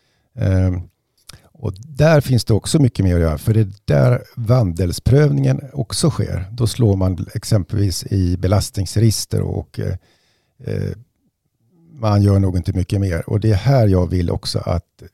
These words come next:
det, det steget ska också utvecklas.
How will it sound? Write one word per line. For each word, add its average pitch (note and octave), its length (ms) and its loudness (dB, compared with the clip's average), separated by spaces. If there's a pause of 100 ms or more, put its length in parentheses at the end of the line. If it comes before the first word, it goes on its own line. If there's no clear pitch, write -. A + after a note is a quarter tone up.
(260)
det, A#2 200 2
det B2+ 220 4
steget G2 460 0
ska - 140 -2
också A#2 240 0
utvecklas. - 800 -2